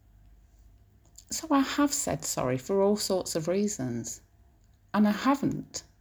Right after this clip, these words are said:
really been sorry at all. I mean, I've realised now that me saying sorry was connected to shame.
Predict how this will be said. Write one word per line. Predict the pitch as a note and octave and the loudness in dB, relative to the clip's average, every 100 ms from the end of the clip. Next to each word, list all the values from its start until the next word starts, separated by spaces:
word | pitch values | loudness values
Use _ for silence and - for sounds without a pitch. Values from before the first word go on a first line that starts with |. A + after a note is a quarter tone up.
| _ | _
really | D3 E3+ F3 | -2 0 0
been | C3+ C#3 D3+ | 0 0 -2
sorry | D#3 E3+ D#3+ | -2 -2 -2
at | E3+ - | -2 -2
all. | A3 A3+ D#3 - _ _ _ _ _ _ _ _ _ _ _ _ _ _ _ | -2 -2 -6 -12 _ _ _ _ _ _ _ _ _ _ _ _ _ _ _
I | C4 | 6
mean, | C#4+ D4 C4 - _ _ _ | 8 8 6 0 _ _ _
I've | A3+ G#3 | 0 2
realised | B3 D#4 C#4 A3 D#3+ | 2 2 2 0 -2
now | F3 G#3 D#3+ - - D3+ _ _ | -2 0 -2 -4 -8 -10 _ _
that | E3 - | -4 4
me | G#3+ A#3 | 6 6
saying | A3 G#3 F#3 F3+ | 2 -2 -2 -4
sorry | - G3+ F#3 B2+ A2+ - - - - - _ - | -4 -2 -2 -4 -8 -10 -20 -20 -20 -20 _ -6
was | G#3+ | -4
connected | - A#3 A#3 - - | 0 -2 -2 -6 -8
to | - | -6
shame. | - - A#3+ F3 B2+ | -2 -2 -2 -2 -4